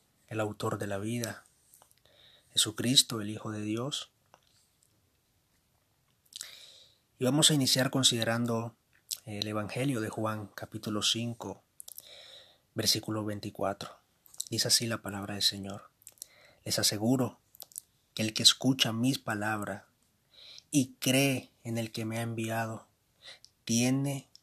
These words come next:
vida eterna y no será condenado, sino que ha pasado de la muerte a la vida".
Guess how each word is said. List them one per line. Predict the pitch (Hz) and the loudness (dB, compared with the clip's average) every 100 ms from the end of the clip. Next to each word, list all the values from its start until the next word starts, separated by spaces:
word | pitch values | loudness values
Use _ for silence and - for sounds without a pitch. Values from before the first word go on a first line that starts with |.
| - | -14
vida | 110 113 113 | -6 -2 -2
eterna | 113 - 110 107 107 107 - _ _ - - - - - - | -4 -4 -6 -6 -10 -12 -18 _ _ -20 -20 -16 -14 -14 4
y | 156 | 6
no | 139 135 135 | 6 6 6
será | 135 135 123 120 | 6 4 2 0
condenado, | - 120 123 123 127 131 127 - - - - - - | -2 -2 -2 0 0 -2 -4 -10 -20 -20 -14 -14 0
sino | - - 113 113 117 120 | 6 6 6 0 0 0
que | - 113 | -2 -2
ha | 113 - | -2 -2
pasado | 104 104 - 120 113 110 | -2 2 2 2 -2 -4
de | 107 | -4
la | 104 | -4
muerte | 101 110 120 123 123 - - - - _ _ _ _ _ | -4 -2 2 2 0 -4 -12 -18 -20 _ _ _ _ _
a | - | -6
la | 104 | -6
vida". | 98 101 98 107 - | -6 -6 -8 -10 -12